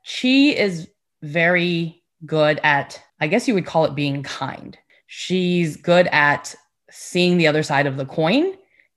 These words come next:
and saying, "Well, hey, maybe I don't understand their situation. Maybe we don't know what they're going through. Maybe we should give them a little grace." And I think that's a amazing quality to have,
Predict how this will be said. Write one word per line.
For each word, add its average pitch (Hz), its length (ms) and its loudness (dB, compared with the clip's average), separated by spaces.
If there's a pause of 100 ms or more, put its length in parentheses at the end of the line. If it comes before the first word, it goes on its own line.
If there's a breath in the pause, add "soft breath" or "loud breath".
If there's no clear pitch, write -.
and 151 640 4
saying, 147 400 -2
"Well, 151 200 4
hey, 143 640 2 (260)
maybe 165 520 0
I 156 120 2
don't 156 120 -2
understand 151 400 -2
their 143 80 -2
situation. 233 840 0 (360 loud breath)
Maybe 165 760 0 (800 soft breath)
we 180 200 0
don't 170 140 2
know 160 120 2
what 139 160 0
they're 147 120 -2
going 240 360 4
through. 196 580 2 (180)
Maybe 165 420 2
we 151 140 -2
should 147 220 -4
give 143 140 -4
them 147 140 -2
a 139 80 -2
little 139 200 -4
grace." 135 300 -10
And 175 120 -4
I 220 80 2
think 226 180 2
that's 180 200 2
a 139 400 0 (320)
amazing 160 680 0
quality 135 440 -2
to 135 100 -8
have, - 340 -12